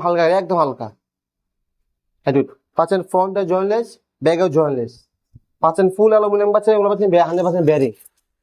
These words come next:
হান্ড্রেড পার্সেন্ট বেয়ারিং পাচ্ছেন। পাচ্ছেন হ্যান্ডেল অ্যালুমিনিয়াম পাচ্ছেন, বডি অ্যালুমিনিয়াম, সিট পোস্ট, ক্যান হুইল, একটা প্রো হুইলে ক্যান ইউজ করছে অ্যালুমিনিয়ামের এটা, ঠিক আছে? ফ্রন্টে ইউজ করছে Shimano চেঞ্জিং,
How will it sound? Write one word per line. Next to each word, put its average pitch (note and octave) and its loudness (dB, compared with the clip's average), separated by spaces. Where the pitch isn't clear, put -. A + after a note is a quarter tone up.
হান্ড্রেড F3+ 2
পার্সেন্ট F#3+ 0
বেয়ারিং F3 2
পাচ্ছেন। D3+ 0
পাচ্ছেন E3+ 2
হ্যান্ডেল F#3 4
অ্যালুমিনিয়াম F#3+ 4
পাচ্ছেন, F#3+ 0
বডি E3 4
অ্যালুমিনিয়াম, F#3+ 2
সিট F#3+ 2
পোস্ট, G3 0
ক্যান F#3+ 4
হুইল, F#3+ 2
একটা F#3 2
প্রো G#3 6
হুইলে G#3+ 2
ক্যান G#3 2
ইউজ F#3+ 4
করছে E3 0
অ্যালুমিনিয়ামের E3+ 4
এটা, C3 -4
ঠিক F#3 2
আছে? B3+ -2
ফ্রন্টে F3+ 2
ইউজ F#3+ 2
করছে G3+ 2
Shimano F#3+ -2
চেঞ্জিং, D3+ -2